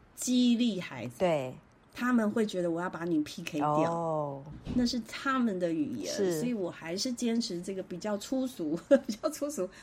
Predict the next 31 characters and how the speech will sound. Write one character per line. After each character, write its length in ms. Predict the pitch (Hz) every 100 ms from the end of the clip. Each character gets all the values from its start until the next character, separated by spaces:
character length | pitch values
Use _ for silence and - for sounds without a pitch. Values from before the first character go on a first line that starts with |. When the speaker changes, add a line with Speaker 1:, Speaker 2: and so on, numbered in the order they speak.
| -
Speaker 1:
比 80 | 226
较 160 | 294
耸 440 | 247 - 202 170 175
动 280 | 247 214
的 120 | 170 175
这 140 | 202
个， 180 | 190 165
这 120 | -
个 80 | 180
P 240 | 175 214
K 220 | 202 208 190
这 100 | 175
个 100 | 139
词。 220 | - -
Speaker 2:
哦。 560 | 156 170 180 185 170 160 147 143 - - -
Speaker 1:
对， 520 | 196 175 131 82 - - - -
所 320 | - - 247
以 160 | 277 262
我 200 | 214 190
们 200 | 185 185
两 220 | 180 156
校 240 | 165 196 175
就 160 | 175
这 140 | 160 160
样 160 | 139
子 160 | 131 127 120 120 -
P 220 | - 151
K 260 | - 127 135
了。 80 | - 175 -
Speaker 2:
对。 400 | 190 160 147 143 - - -
Speaker 1:
大-， 180 | - 233